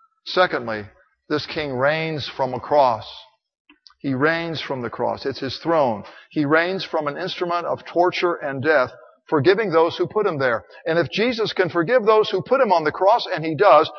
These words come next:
he can forgive you, and he already has. You are forgiven because of what he did. Without your permission, without your asking, without your invitation,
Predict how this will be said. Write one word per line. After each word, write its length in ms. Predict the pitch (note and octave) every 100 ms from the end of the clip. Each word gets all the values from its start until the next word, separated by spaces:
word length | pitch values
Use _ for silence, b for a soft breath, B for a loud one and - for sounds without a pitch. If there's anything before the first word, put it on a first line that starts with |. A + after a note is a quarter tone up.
| B B
he 120 | A3+
can 160 | A3+ G#3+
forgive 360 | G3+ G3 G#3
you, 300 | F#3+ G#3+ D3+ - B
and 100 | E3+
he 100 | E3+
already 360 | F3 E3+ E3+ E3
has. 320 | F3+ D#3 A#2+ - - _ _ _ _ _ _ _ _ _ _ _ _ _ _ _ _ _ _ _ _
You 240 | D3 G3+ F3+
are 460 | G3 D#3 G#2+ - - _ _ -
forgiven 460 | C#3+ A#2+ C3+ A2+ G#2 _ _ _ _ _ _ _ _
because 340 | C#3 F#3 E3+ D#3
of 100 | D3+
what 140 | D#3
he 120 | D#3
did. 400 | B2+ B2 G#2 - _ _
Without 340 | C3+ A2+ A#2+ C3
your 120 | D#3+
permission, 480 | E3+ E3 F3 G#3 G3
without 340 | C3+ C3 C3+
your 160 | D#3+ D3+
asking, 480 | D3+ D3+ - D3+ D3 _ b -
without 280 | B2 C#3+ D#3+
your 140 | D#3+
invitation, 640 | E3 E3 C#3 A2+ - B2